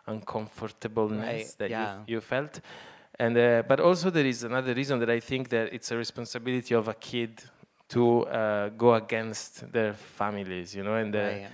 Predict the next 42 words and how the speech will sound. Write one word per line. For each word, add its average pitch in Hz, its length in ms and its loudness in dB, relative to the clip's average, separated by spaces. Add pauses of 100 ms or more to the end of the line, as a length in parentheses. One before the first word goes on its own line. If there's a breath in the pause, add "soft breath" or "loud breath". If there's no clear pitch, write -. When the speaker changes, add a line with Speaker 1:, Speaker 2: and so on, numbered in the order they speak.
(160)
Speaker 1:
and 117 160 -2
for 131 160 0
me, 139 220 2
this 120 260 -4
was 113 320 0
important 110 760 -2
to 113 100 -12
break 110 540 -2 (540 loud breath)
this - 600 -6
reverence 113 640 2
that 107 160 -2
I 104 60 2
had 107 200 -4
for - 180 -4
my 101 140 0
mom. 98 280 -2
You 101 80 -4
know, 107 120 2
I 113 60 4
would 110 180 2
always 113 380 4 (400 loud breath)
do 117 420 2 (200)
just 123 260 -4
what 117 160 6
she - 160 -4
wants 113 400 4
because 104 320 -4
I 107 100 0
love 107 240 6
her 107 120 2
so - 180 -6
much. 101 480 -4
And 110 160 0
then 117 140 4
at 113 120 -4
some 110 180 -6
point 113 260 -4
you 107 60 -8
have 107 160 -8
to - 80 -12
do 104 100 -10
something 101 500 -10